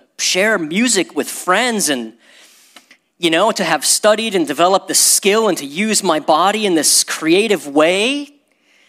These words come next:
Thank you, God. I love to, I love to run. I'm a runner.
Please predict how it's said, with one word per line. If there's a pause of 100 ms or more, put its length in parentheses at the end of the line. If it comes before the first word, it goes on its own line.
(540)
Thank
you,
God. (840)
I
love
to,
I
love
to
run.
I'm
a
runner.